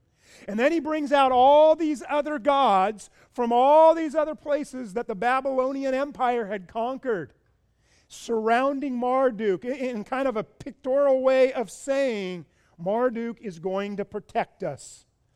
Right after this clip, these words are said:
You don't have to worry. Let's party." So that's what you have going on at this moment. Now, s-, one more note. When Nebuchadnezzar and his army went to Ba-, Israel, and they went into Jerusalem,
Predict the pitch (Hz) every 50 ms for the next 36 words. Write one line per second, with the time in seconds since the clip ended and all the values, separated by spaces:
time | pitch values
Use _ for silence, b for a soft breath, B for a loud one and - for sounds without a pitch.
0 | _ _ _ _ _ _ _ _ 165 160 208 226 240 233 226 208 226 220 - -
1 | 214 202 196 202 202 190 175 147 123 110 117 123 143 185 226 - - - - 240
2 | 202 170 147 127 117 87 _ _ _ _ _ _ _ _ _ _ _ _ _ _
3 | _ _ _ - 240 269 320 320 - 349 339 311 302 262 262 247 226 220 220 233
4 | 233 226 208 196 196 196 190 175 175 165 - b b b b 170 165 170 - 185
5 | - - 190 190 175 151 120 135 - - 185 214 202 160 123 107 _ _ _ _
6 | _ _ _ _ _ _ _ _ _ _ _ _ - - - - - - _ 233
7 | 185 202 247 285 294 302 294 285 269 247 240 226 202 151 139 - _ _ _ _
8 | _ _ _ _ _ _ _ _ _ _ _ _ _ _ - 202 233 226 208 180
9 | - _ _ - 196 220 269 320 359 349 - 311 302 277 277 269 - 294 269 262
10 | 247 233 196 226 220 220 214 214 202 202 214 240 240 - 247 233 208 220 - 185
11 | 147 226 226 233 - _ _ - 254 240 185 208 185 156 139 147 175 220 - _
12 | b b b b b b 226 226 240 247 247 262 285 320 320 320 320 233 254 285
13 | 285 285 294 - - - 214 196 190 190 190